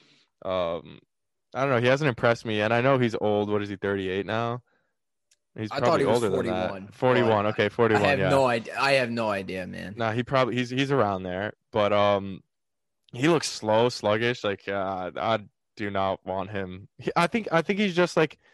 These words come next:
Speaker 1: another version of Mark Stahl, and we got rid of Mark Stahl, and now I just don't wanna add something like that to my team again. You know what I mean?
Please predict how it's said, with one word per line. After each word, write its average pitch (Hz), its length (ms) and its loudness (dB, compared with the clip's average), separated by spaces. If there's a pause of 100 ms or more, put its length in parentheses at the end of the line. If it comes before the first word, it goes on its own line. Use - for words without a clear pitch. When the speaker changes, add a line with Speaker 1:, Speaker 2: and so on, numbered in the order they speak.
(380)
Speaker 1:
another 135 360 2
version 123 360 2
of 117 100 -2
Mark 110 280 0
Stahl, 104 640 -2
and 110 180 -4
we 110 120 -2
got 120 240 4
rid 113 140 4
of 113 80 2
Mark 107 200 0
Stahl, 107 420 0
and 110 80 -4
now 107 220 2
I 101 100 4
just 113 220 -8
don't 104 140 2
wanna 107 220 2
add 104 280 0
something 101 280 -4
like 98 200 -6
that 95 180 -2
to - 80 -14
my 92 140 -6
team 92 280 -10
again. 90 300 -10
You 95 80 -10
know 104 100 0
what 104 80 0
I 95 60 -6
mean? 101 280 -10